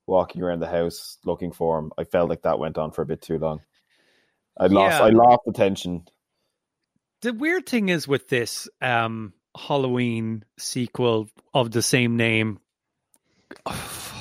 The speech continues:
Speaker 2: like, fuck that as well, um, is this now has created a completely tangent universe to the original Halloween.
Speaker 1: Mm-hmm.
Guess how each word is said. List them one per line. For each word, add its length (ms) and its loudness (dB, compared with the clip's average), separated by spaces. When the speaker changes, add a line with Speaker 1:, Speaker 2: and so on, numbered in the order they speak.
Speaker 2:
like, 280 -6
fuck 340 -12
that 220 0
as 160 -4
well, 300 2
um, 400 2
is 460 4
this 300 2
now 340 6
has 200 4
created 480 0
a 40 -8
completely 720 -4
tangent 720 -2
universe 720 0
to 100 0
the 160 2
original 440 6
Halloween. 640 2
Speaker 1:
Mm-hmm. 320 -6